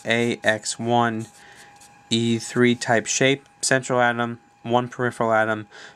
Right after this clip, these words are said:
three non-bonding pairs of electrons on the central atom, okay? So there's just two oxygens here, pretty simple structure. Oxygen here, oxygen here, single bond, fill in the octets for each of the oxygens.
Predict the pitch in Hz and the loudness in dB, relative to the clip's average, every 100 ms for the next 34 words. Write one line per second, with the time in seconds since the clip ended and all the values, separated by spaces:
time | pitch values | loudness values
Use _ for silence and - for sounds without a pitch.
0 | _ - 127 135 123 123 117 120 120 117 | _ -4 0 0 2 0 2 2 0 -4
1 | 110 127 117 113 107 113 120 - 107 107 | -6 -2 -2 -2 0 0 0 0 -2 -2
2 | 104 104 110 107 - 110 - 104 101 98 | -4 -4 -4 -6 -4 -4 -4 0 0 0
3 | 98 101 123 123 - - - - - 107 | -6 -2 0 0 -2 -20 -20 -6 0 0
4 | 107 104 151 127 - 147 135 120 - 127 | 0 0 0 0 0 2 2 0 -6 -12
5 | 120 123 120 117 143 127 - 120 113 - | -8 -4 -4 -2 -2 -2 -2 -2 -4 -2
6 | 117 110 - 107 - - - - - _ | 0 0 0 -2 -4 -20 -18 -20 -20 _
7 | _ - 107 113 - - 123 123 113 113 | _ 0 2 4 0 -6 -2 0 0 -2
8 | - 120 113 123 123 120 - 135 135 123 | -6 -6 -4 0 0 0 -2 0 0 2
9 | 123 117 117 117 - - - 127 120 113 | 2 2 -2 -6 -16 -20 -6 -4 -2 0
10 | 113 113 - - 123 - - - - 120 | 2 2 0 0 2 2 -10 -6 -4 -4
11 | 120 - - 107 110 120 123 - 135 139 | -2 -4 -2 0 4 2 2 -4 -6 -4
12 | 147 - | -2 -4